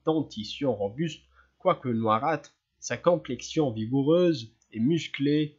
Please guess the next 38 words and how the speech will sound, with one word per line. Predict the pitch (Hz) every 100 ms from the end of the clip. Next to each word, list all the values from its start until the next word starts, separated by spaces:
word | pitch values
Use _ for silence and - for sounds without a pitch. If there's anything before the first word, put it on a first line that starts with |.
| _
sa | - 113
manière | 120 147 139 131 104
d'affecter | 117 139 - 113 _ 123
la | 101
préoccupation | - 131 139 127 123 107 117 - 175 175 - _ _
quand | 127 117 120
il |
se | 110 123
rendait | 120 127 127 120 110
le | 101
matin | 113 127 - 120
à | 98
son | - 101
service | - 127 131 165 -
et | 101
la | 101 110
gaieté, | 143 147 147 165 160 _ _ _ _ _
quand | 117 107 120
il |
faisait | 110 135 127 127
le | 113
soir | - 139 123
sa | - 104 - _ -
partie | 151 - - 139
de | 113 104
cartes | - 156 - _ -
chez | - 120
son | - 107
Altesse, | 98 113 - 190 - - _ _ _ _ _
tout | 254 240
cela | - 185 151
contribuait | 127 117 127 117 117 147 160 -
à | 110 107
ses | - 107
succès | - 160 - 123
présents | - 104 104 131 151 147 _ _ _
et |
futurs, | - 117 117 127 104 - - _